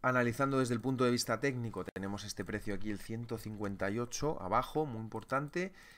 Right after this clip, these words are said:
Ha sido una zona de acumulación importante aquí en esta zona, buenos rebotes, empieza a cambiar la serie alcista y cambia aquí al ciento sesenta, esta es la estructura,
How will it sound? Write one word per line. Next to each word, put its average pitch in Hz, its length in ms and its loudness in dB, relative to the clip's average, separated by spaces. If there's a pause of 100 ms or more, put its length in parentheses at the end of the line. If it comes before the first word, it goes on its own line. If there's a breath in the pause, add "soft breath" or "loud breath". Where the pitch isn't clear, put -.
(340 loud breath)
Ha 104 100 -10
sido 120 180 -2
una 110 140 2
zona 120 220 4
de 104 60 4
acumulación 98 560 -2
importante 113 540 0
aquí 117 120 -2
en 117 60 -2
esta 101 240 -8
zona, 143 380 0
buenos 104 400 -4
rebotes, 147 580 0
empieza 95 640 -4
a 90 100 -8
cambiar 92 380 -2
la 107 160 4
serie 151 560 0 (600 loud breath)
alcista 151 800 0 (160)
y 113 140 -6
cambia 120 360 2
aquí 120 200 0
al 110 140 2
ciento 113 340 -4
sesenta, 131 600 -2
esta - 180 -12
es 98 80 -10
la 98 80 -4
estructura, 147 680 0